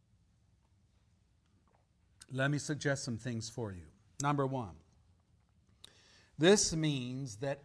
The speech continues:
any, and I do mean any, any poor sinner can be the subject of saving grace.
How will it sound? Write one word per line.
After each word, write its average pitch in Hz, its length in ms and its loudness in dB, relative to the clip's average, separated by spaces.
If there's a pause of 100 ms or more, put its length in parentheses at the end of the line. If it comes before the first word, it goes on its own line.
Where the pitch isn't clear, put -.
(140)
any, 214 420 2
and 139 100 0
I 135 140 2
do 160 260 -4
mean 180 400 -2
any, 202 460 0 (1000)
any 254 600 6 (100)
poor 226 560 10
sinner 123 800 0 (1200)
can 151 220 -2
be 151 160 0
the 147 120 -2
subject 110 680 -4 (1500)
of 107 200 -8
saving 117 480 -6
grace. 107 500 -12